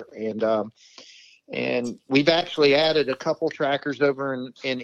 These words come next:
Eastern Maryland. We got, we got another gentleman, Mike Effords, over near, uh,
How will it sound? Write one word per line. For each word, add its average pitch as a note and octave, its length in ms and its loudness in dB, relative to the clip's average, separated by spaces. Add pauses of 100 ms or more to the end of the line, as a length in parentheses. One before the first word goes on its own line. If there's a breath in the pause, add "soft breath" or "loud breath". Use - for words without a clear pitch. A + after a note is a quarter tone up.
Eastern C#3 380 -6
Maryland. C3+ 440 0
We C3 140 -2
got, - 200 -10
we C3+ 120 -2
got C3 140 0
another B2+ 280 0
gentleman, B2+ 440 -4
Mike B2 280 -2
Effords, C3 460 0
over A#2+ 240 0
near, A#2 480 -4
uh, A2 140 -2